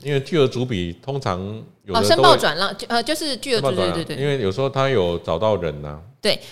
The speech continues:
Speaker 1: 所以这很比较难讲。
Speaker 2: 就比较难讲是好还是坏。我举一个例子哦，
Speaker 1: 对。
Speaker 2: 我们常常在讲那个做学名药加新药的美食哈，就是一七九五
Speaker 1: 九五。
Speaker 2: 哈，他在我，呃，就是业内朋友跟我提到的时候，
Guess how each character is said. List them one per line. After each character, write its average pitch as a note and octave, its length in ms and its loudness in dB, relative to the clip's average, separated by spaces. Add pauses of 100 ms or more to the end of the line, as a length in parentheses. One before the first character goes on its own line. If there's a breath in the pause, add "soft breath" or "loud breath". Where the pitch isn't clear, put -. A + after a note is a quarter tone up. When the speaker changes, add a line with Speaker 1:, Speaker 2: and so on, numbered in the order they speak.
(100)
Speaker 1:
所 D4+ 80 2
以 F#4+ 40 0
这 - 20 -12
很 - 60 -2
比 G#3 80 2
较 D4 160 6
难 C#4 100 6
讲。 B3 80 4
Speaker 2:
就 G#3+ 80 2
比 G3+ 120 -6
较 G3+ 60 4
难 G#3+ 160 2
讲 F#3+ 240 0
是 A3 160 -4
好 F3 240 -2
还 D3 200 -4
是 E3+ 120 -6
坏。 F3+ 160 0
我 D3+ 120 2
举 E3+ 180 0
一 G3+ 60 0
个 G#3+ 120 4
例 G#3 380 0
子 D#3+ 220 -10
哦， B2+ 60 -2
Speaker 1:
对。 C#3 40 -2
Speaker 2:
我 D3 60 -4
们 D#3+ 160 -6
常 F#3+ 120 0
常 G#3+ 140 -2
在 A#3+ 100 2
讲 D#3 300 -6
那 F3+ 100 -6
个 E3 140 -4
做 E3 320 -2 (160)
学 - 220 -8
名 E3+ 100 -6
药 F3 140 0
加 F3 180 -2
新 F3 200 -6
药 E3 140 -2
的 D3+ 80 -6
美 D3+ 300 -6
食 C3 680 -6
哈， D#3+ 260 -2 (380 soft breath)
就 G3+ 140 -4
是 G3 240 -2
一 A3 240 -8
七 G#3+ 540 -8
九 G#3 140 6
五 G#3+ 200 0
Speaker 1:
九 F#3 240 -4
五。 F#3+ 240 -4
Speaker 2:
哈， E3+ 160 -6 (400 loud breath)
他 F4+ 300 2
在 D4 340 4
我， F3 260 4 (360)
呃， F3 360 0
就 B3 120 0
是 C4+ 100 0
业 C4+ 100 4
内 B3+ 120 4
朋 A3 120 2
友 F#3+ 80 0
跟 F#3+ 140 -2
我 E3 80 0
提 D#3 180 -8
到 E3 160 2
的 D3 120 -2
时 C3 200 -6
候， B2+ 320 -2